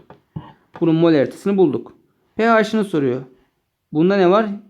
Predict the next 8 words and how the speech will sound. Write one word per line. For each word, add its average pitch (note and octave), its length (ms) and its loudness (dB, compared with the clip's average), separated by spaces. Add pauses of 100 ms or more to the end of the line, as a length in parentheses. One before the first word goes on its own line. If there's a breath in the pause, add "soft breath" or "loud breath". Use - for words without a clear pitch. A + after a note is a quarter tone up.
(100)
Hidroksit F3 540 0
var. F3 240 -2 (480)
Sodyum C#3 540 -2
hidroksit. B2+ 640 -4 (680)
İyonlarını D3+ 420 2
ayrıştır. C3+ 520 -4 (220)
Na C#3+ 340 -2
artı C3 680 -4